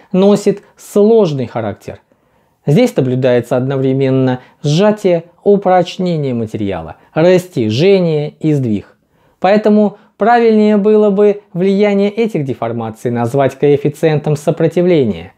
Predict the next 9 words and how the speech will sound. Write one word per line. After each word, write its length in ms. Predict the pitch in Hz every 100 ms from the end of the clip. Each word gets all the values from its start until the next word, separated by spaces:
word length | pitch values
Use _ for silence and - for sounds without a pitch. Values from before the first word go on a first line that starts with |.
| _ _ _ _
Кроме 320 | 202 202 151
того, 320 | 113 95 80 _ _ _
принимая 640 | - 196 208 226 233 220 214
термин 480 | 214 226 208 202 202
коэффициент 760 | 202 202 208 - 208 208 208
трения 520 | 214 208 196 190 190
для 300 | 180 185 185
этого 340 | 208 214 143 110
случая, 580 | - 113 104 104 95